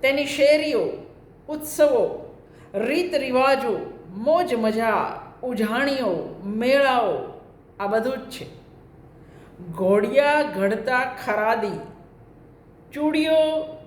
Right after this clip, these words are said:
બનાવતા ચૂડીગાર, તાંત પર રૂં પીંજતો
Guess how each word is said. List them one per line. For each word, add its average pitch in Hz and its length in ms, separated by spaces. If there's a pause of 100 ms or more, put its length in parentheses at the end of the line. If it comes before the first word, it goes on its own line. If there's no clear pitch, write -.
બનાવતા 254 580
ચૂડીગાર, 254 680 (920)
તાંત 320 460
પર 330 180
રૂં 294 400
પીંજતો 254 680